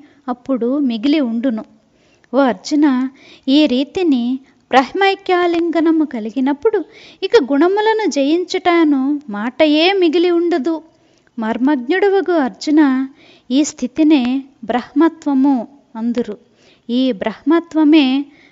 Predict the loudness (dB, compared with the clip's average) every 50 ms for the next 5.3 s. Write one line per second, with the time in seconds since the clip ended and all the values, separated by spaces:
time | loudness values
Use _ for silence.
0 | _ -4 -2 0 0 0 -2 -4 -6 -10 -10 _ _ -4 -2 -2 -2 -4 -4 -6
1 | -4 -2 -2 -2 -2 -2 -2 0 0 0 0 -2 -6 -8 -8 -8 -14 _ _ _
2 | _ _ _ _ _ _ _ _ -2 2 4 4 4 4 2 -2 -2 0 0 -2
3 | -2 -2 -2 -2 -2 -2 0 0 2 2 2 2 0 -2 -2 0 0 0 2 0
4 | 0 0 0 0 0 -2 -2 -4 -4 -6 -6 -8 -12 -12 _ _ -2 0 2 2
5 | 2 2 2 -2 -4